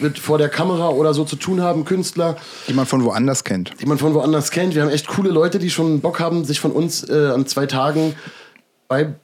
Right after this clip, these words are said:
Speaker 1: einen, einen Einblick, einen Einstieg in die Parkour-Kultur und das Training geben zu lassen. Der erste ist Timo Bartels,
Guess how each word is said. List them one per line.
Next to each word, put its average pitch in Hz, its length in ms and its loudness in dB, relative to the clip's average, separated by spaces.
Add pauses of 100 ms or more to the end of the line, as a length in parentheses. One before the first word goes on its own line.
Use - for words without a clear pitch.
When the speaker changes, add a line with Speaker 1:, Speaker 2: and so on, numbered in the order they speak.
(120)
Speaker 1:
einen, 151 160 2
einen 156 480 0
Einblick, 190 420 0
einen 170 60 0
Einstieg 190 440 0
in 180 320 0
die 156 80 -6
Parkour-Kultur 190 880 -2 (140)
und 135 100 -8
das 139 80 -4
Training 180 320 0
geben 170 220 0
zu 190 80 0
lassen. 180 400 -2 (440)
Der 123 100 2
erste 151 260 0
ist 147 140 -4
Timo 165 220 2
Bartels, 151 580 -4